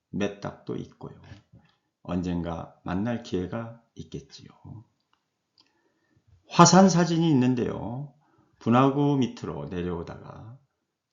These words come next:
잣까마귀를 만날 수 있다고 해서 상당히 기대를 했지만 결국 만나지 못했습니다. 하지만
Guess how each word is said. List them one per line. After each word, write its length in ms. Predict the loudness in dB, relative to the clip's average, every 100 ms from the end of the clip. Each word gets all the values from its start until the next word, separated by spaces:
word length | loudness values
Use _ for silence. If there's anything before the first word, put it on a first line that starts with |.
| _
잣까마귀를 960 | -8 -6 -6 -4 0 2 2 2 2 2
만날 380 | 2 0 0 -2
수 120 | -4
있다고 360 | -8 -6 -6 -6
해서 480 | -8 -8 -8 -10 -14
상당히 580 | -6 -4 -2 0 0
기대를 340 | -2 -4 -2 -2
했지만 580 | -8 -12 -12 -12 -16 -20 _ _ _
결국 680 | -12 -4 2 2 0 -4 _
만나지 400 | -10 -8 -8 -10
못했습니다. 640 | -12 -12 -18 -20 -20 _ _ _ _ _ _
하지만 520 | -2 0 0 -2